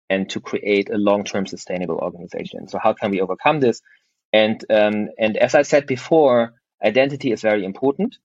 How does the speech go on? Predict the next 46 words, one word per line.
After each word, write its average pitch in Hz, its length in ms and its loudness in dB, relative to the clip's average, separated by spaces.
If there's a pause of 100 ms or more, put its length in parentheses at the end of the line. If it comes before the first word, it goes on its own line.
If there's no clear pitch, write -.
(160)
right? 113 240 2
So 107 340 4
the 101 140 -4
identity 117 500 0
defines 107 420 -2
for 113 140 -2
me 107 320 2
the 101 140 0
future 117 440 0
of 92 220 4 (260)
any 123 200 4
organization. 104 720 2 (580)
So 110 300 4
that's 120 240 0
why 120 180 6
we 110 500 2
try 117 260 2
to 117 120 -8
build 110 300 -2
a, 110 420 -4
a 110 40 0
really 139 200 4
broad 110 360 4
identity. 98 580 -4
So 101 160 -4
when 104 100 -2
we 107 80 -4
speak 123 240 -4
about 107 300 4
entrepreneur, 113 580 2
we 110 140 0
didn't 107 280 -4
want 101 200 -4
to - 80 -6
only, 104 340 -4 (640)
um, 98 360 0
have, 104 420 0
uh, 98 260 -4
like, 95 300 2
you 98 100 -4
know, 90 380 -4
this 107 140 -8
typical, 110 680 2
I 98 100 2
don't 104 120 0
know, 92 280 2